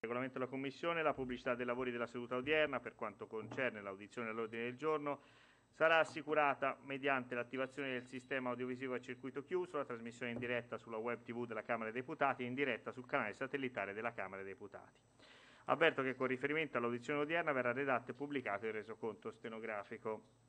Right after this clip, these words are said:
Seguito dell'indagine conoscitiva sui modelli di governance e sul ruolo del servizio pubblico radio-televisivo, anche con riferimento al quadro europeo e agli scenari del mercato audiovisivo.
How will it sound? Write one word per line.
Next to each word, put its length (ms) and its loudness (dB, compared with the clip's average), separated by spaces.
Seguito 460 2
dell'indagine 560 6
conoscitiva 560 2
sui 140 -2
modelli 320 6
di 140 2
governance 640 6
e 40 0
sul 180 2
ruolo 300 8
del 140 6
servizio 500 0
pubblico 580 2
radio-televisivo, 1080 4
anche 300 2
con 120 0
riferimento 600 0
al 100 0
quadro 280 6
europeo 480 2
e 40 0
agli 140 -4
scenari 380 2
del 120 -4
mercato 600 -2
audiovisivo. 880 2